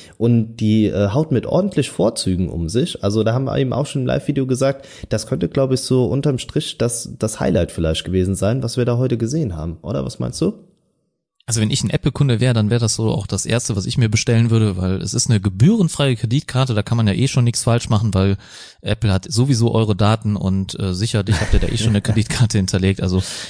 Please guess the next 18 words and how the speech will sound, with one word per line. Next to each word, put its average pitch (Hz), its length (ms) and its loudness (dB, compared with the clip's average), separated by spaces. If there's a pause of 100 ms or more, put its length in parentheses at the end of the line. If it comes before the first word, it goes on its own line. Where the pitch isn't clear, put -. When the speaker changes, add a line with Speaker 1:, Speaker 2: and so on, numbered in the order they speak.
Speaker 2:
ihr 98 160 2
gebt 104 260 0
da 104 60 4
nicht 104 180 0
mal 92 140 4
weitere 98 320 0 (100)
Daten 104 300 0
preis, 95 300 0
deswegen, 90 340 -4
also 85 160 -4
ich - 240 -6
würd 131 140 -2
mir 123 120 2
die 120 120 0
sofort 139 400 0
bestellen 110 400 2
als 92 140 -4
Apple-Kunde. 101 520 -2